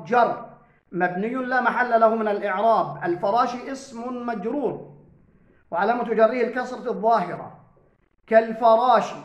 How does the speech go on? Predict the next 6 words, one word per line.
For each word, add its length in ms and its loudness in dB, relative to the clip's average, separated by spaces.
يوم 380 0
يكون 880 0
الناس 640 2
كالفراش، 720 0
الناس 640 2
كالفراش، 800 4